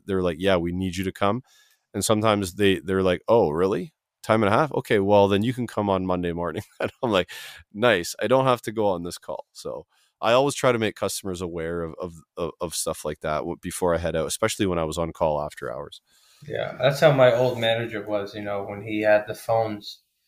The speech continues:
Speaker 2: he would, uh, he'd get the call and he'd call them right away. And, you know, most, a lot of times, you know, probably half the time he was able to talk, you know, the customer over the phone, what the problem is. And, you know, it, it was always, like, an easy fix. Like, "How's the filter, blah, blah, blah,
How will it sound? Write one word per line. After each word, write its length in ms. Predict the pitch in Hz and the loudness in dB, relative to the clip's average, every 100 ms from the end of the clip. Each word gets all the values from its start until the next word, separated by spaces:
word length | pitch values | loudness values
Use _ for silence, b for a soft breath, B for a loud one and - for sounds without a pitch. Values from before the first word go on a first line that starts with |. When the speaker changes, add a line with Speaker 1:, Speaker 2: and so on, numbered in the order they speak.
| _ _ _ _ | _ _ _ _
Speaker 2:
he 80 | - | -8
would, 140 | 110 110 | -4 2
uh, 160 | 107 107 | 4 4
he'd 140 | 110 | 0
get 180 | 117 117 | -2 -2
the 60 | |
call 320 | - 117 117 110 | 0 6 8 8
and 100 | 113 | 2
he'd 180 | 127 - | -4 4
call 180 | 123 | 6
them 140 | 120 113 | 6 0
right 120 | 110 | -2
away. 340 | 107 110 113 110 | 0 2 2 0
And, 100 | 107 | -4
you 80 | 104 | -8
know, 120 | 104 | -6
most, 340 | 113 147 - - | -2 -2 -2 -12
a 40 | 110 | 0
lot 200 | 135 170 | 2 2
of 140 | - | -2
times, 340 | 113 107 110 107 | -4 -4 -6 -14
you 100 | 110 | -6
know, 260 | 107 104 _ _ _ _ _ _ _ _ - | -6 -6 _ _ _ _ _ _ _ _ -2
probably 320 | 127 160 139 | 0 2 0
half 320 | 123 131 131 | 2 4 4
the 80 | - | -2
time 360 | - 127 139 110 | -6 -2 -2 -4
he 100 | 117 | -8
was 140 | 120 | -8
able 280 | 117 110 104 | -6 -6 -10
to 80 | - | -6
talk, 320 | 113 107 107 117 | 0 0 -2 -10
you 100 | 107 | -4
know, 260 | 101 101 | -4 -4
the 120 | - _ | -10 _
customer 360 | 120 113 - 110 | -2 -2 -2 -2
over 200 | 107 101 | -2 -4
the 60 | 101 | -12
phone, 420 | - 127 127 110 _ _ _ _ _ _ _ | -4 -2 -2 -4 _ _ _ _ _ _ _
what 160 | 120 123 | -2 0
the 80 | 123 | 0
problem 420 | - 113 113 120 | 4 6 6 2
is. 260 | 120 127 110 | 0 0 -4
And, 300 | 107 104 117 | -8 -10 -12
you 80 | |
know, 180 | 113 107 | -4 -4
it, 120 | 110 127 | -4 -8
it 80 | |
was 160 | 123 117 | -6 -2
always, 300 | 117 123 120 | 0 0 -2
like, 120 | 113 | -2
an 100 | 107 | -2
easy 220 | 110 107 | -6 -8
fix. 360 | 104 151 113 - | -4 -2 -2 -4
Like, 100 | 104 | -6
"How's 180 | 107 107 | -6 -6
the 60 | - | -8
filter, 360 | 131 123 123 117 | -4 -4 -4 -2
blah, 140 | 113 | -2
blah, 140 | 107 113 | -2 2
blah, 280 | 127 127 | 6 6